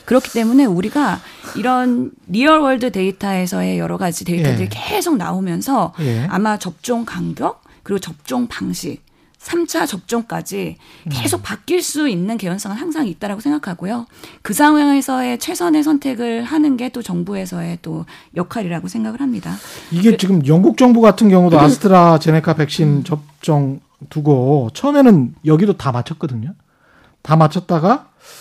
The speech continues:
Speaker 2: 육십오 세 이상만 하자라고 했다가 나중에는 지금 삼십 세 미만은 안 하자고 했다가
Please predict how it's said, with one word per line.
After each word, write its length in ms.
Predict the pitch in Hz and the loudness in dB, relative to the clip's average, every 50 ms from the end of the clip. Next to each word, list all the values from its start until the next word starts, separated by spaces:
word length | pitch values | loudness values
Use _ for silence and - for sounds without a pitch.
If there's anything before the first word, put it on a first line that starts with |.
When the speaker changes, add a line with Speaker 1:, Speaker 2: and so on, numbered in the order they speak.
| - _ _ - | -20 _ _ 0
Speaker 2:
육십오 380 | 175 180 - - 240 233 220 196 | 0 2 2 2 4 4 4 6
세 100 | 202 190 | 6 6
이상만 1160 | 165 139 - 160 151 143 131 127 127 117 - - - - 147 147 143 143 139 135 123 123 135 151 | 4 4 4 2 2 2 0 -4 -6 -8 -12 -16 -20 -20 -12 -6 -2 0 0 0 0 -2 -6 -8
하자라고 560 | 165 156 180 175 175 165 151 143 131 127 135 147 | -8 -8 -2 0 2 2 4 2 2 0 -2 -2
했다가 460 | 147 147 143 131 117 131 185 240 - _ _ _ _ - _ _ _ _ _ _ _ _ _ _ _ _ _ _ | -2 -2 -4 -2 -2 -2 -2 -4 -6 _ _ _ _ -20 _ _ _ _ _ _ _ _ _ _ _ _ _ _
나중에는 760 | 131 131 143 160 160 185 196 190 180 185 240 277 269 233 180 - | -2 2 2 4 4 6 6 6 8 6 6 4 4 0 -4 -4
지금 180 | - 151 147 | -4 -4 -4
삼십 300 | - - 269 330 320 - | -2 -2 -2 -2 -2 -2
세 120 | - 330 240 | 0 0 2
미만은 640 | 180 151 147 151 156 160 151 139 123 113 117 117 - 127 135 _ _ _ _ _ _ _ _ _ _ _ _ _ | 2 2 4 4 4 2 2 0 -2 -6 -8 -10 -14 -20 -20 _ _ _ _ _ _ _ _ _ _ _ _ _
안 180 | _ - 139 139 | _ -6 0 2
하자고 1200 | 156 160 156 151 143 143 139 127 120 - 202 202 180 - - 135 131 127 127 143 135 131 135 135 | 4 4 4 2 0 -2 -4 -8 -10 -10 -10 -10 -12 -12 -12 -12 -12 -8 -4 -4 -4 -2 -2 -2
했다가 520 | 156 151 151 147 123 107 113 135 196 247 | -2 -2 -2 -4 -4 -4 -4 -6 -6 -8